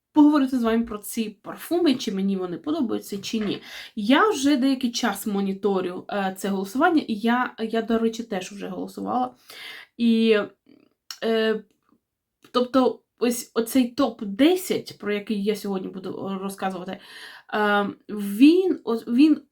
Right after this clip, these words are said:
він, он, в-, он так і є. Він так і є, оце він, е, такий з першого по десятий, такий є в-, в-, всередині нього. Іноді буває, що, наприклад,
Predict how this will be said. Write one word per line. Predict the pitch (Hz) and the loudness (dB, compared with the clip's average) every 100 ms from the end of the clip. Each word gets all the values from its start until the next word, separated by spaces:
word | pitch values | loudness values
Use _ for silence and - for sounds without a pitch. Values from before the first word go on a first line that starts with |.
| - | 0
він, | 285 294 - | 2 2 -4
он, | - 262 254 - | 0 2 2 -2
в-, | 233 233 233 - | -4 -4 -4 -6
он | 254 262 | 2 2
так | 269 262 | 4 0
і | |
є. | 214 - - - - | -2 -4 -12 -16 -4
Він | 220 240 | -2 0
так | 254 | 0
і | 262 | 2
є, | 240 330 440 | 4 4 2
оце | 269 262 262 | -2 -2 0
він, | 247 240 233 226 | 2 2 2 0
е, | 214 214 208 202 | -2 0 -2 -6
такий | - 226 226 208 | -8 -6 -4 -6
з | 202 | -8
першого | - 226 220 214 196 | -2 0 0 -4 -4
по | 226 | -6
десятий, | 202 226 - 294 370 285 254 - - - _ _ | -6 -8 -4 0 0 2 0 -4 -20 -20 _ _
такий | 233 233 254 | -8 0 2
є | 262 - | 2 0
в-, | 220 214 - | -4 -10 -12
в-, | 208 208 | -12 -12
всередині | 208 - 233 233 262 277 214 170 175 175 | -12 -4 2 4 6 4 2 -4 -10 -10
нього. | 185 214 320 427 262 - | -6 0 2 4 2 0
Іноді | 240 285 285 220 | 0 2 2 0
буває, | 202 202 214 220 | -6 -4 -2 -2
що, | 220 208 | -2 -8
наприклад, | 190 - 196 190 | -8 -10 -6 -6